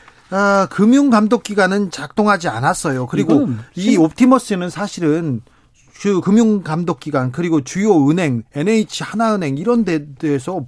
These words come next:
Speaker 1: 거의 보증을 서가지고
Speaker 2: 판매를 했습니다.
Speaker 1: 피해자들이
Speaker 2: 예.
Speaker 1: 기하급수적으로 늘었습니다. 그런데 이것도, 이것도 수사가 제대로 안 돼요.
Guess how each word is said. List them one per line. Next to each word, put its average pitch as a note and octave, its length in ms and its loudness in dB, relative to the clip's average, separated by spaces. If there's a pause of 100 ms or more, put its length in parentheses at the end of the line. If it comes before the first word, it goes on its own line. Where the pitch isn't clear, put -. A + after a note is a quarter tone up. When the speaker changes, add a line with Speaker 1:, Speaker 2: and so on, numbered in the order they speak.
(240)
Speaker 1:
거의 G#3 180 0
보증을 A#3+ 480 0
서가지고 E3+ 500 -4
Speaker 2:
판매를 E3+ 280 0
했습니다. E3+ 240 -10
Speaker 1:
피해자들이 A#3 640 0
Speaker 2:
예. D#3+ 60 -4 (280)
Speaker 1:
기하급수적으로 F#3+ 840 -4
늘었습니다. C#3 640 -2
그런데 G#3+ 600 2 (520)
이것도, E3 1080 -2 (1600)
이것도 A#3 600 0
수사가 C4+ 560 -2
제대로 G3+ 320 0
안 E3 160 0
돼요. F#3 220 0